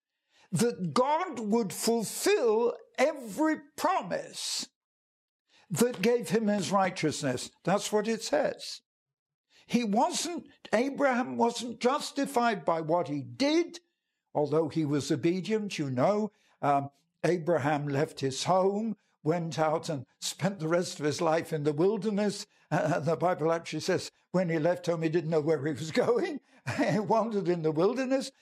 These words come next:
But despite this, Abraham wasn't saved by that. He was saved by his faith and his belief that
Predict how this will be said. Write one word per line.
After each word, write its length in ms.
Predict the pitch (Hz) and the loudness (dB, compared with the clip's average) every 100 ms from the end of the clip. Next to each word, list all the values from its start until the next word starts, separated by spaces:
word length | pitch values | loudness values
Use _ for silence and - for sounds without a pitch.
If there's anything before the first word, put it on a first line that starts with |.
| _ 254 | _ -2
But 200 | 262 185 | -2 0
despite 680 | 247 - - - 277 330 - _ | -2 -2 -4 2 2 2 -4 _
this, 640 | 311 339 262 - - - - _ _ _ _ _ _ _ _ _ - | 0 2 0 -6 -10 -10 -12 _ _ _ _ _ _ _ _ _ -4
Abraham 840 | 247 311 311 294 202 220 208 196 170 | -2 -2 -2 0 2 0 0 0 2
wasn't 580 | 269 330 - 294 320 | 2 2 -4 -4 -4
saved 800 | - - 294 339 247 156 135 160 | -4 0 2 2 2 -2 -6 -2
by 300 | 143 233 220 196 - | 2 2 2 -2 0
that. 600 | 269 240 - - - - _ _ _ _ _ _ _ _ _ | 2 2 -2 -10 -16 -16 _ _ _ _ _ _ _ _ _
He 160 | - 233 | -2 0
was 280 | 196 214 196 | 2 0 0
saved 800 | - 269 285 311 339 233 196 160 | 0 2 2 0 -6 -8 -6 0
by 260 | 220 226 | 2 2
his 500 | 220 214 - 208 180 | 0 -4 -2 -2 -2
faith 840 | - - - 262 339 330 285 - - - | -4 -12 0 2 2 0 -6 -8 -10 -4
and 240 | 190 208 | -2 0
his 300 | 180 208 156 | 0 -2 -2
belief 960 | 147 190 185 214 381 339 - - - - _ _ _ | 0 0 2 0 0 0 -8 -16 -18 -20 _ _ _
that 300 | 165 202 220 | 0 2 0